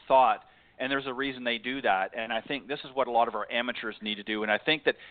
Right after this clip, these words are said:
you know, even if you go out and you don't break ninety, uh, or you're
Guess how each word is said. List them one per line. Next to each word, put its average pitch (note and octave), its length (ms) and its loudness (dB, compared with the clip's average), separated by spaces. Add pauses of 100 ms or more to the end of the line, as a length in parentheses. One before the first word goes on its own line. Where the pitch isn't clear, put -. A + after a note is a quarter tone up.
(140)
you D3 60 -2
know, C#3 100 4
even E3+ 240 0
if E3 100 0
you D#3 160 -4
go D3 180 6
out D3+ 80 4
and C3+ 100 -6
you B2+ 100 -4 (260)
don't C#3+ 220 2
break B2+ 280 2
ninety, A#2 520 0
uh, G#2 240 2
or A2 200 0
you're A2 120 -2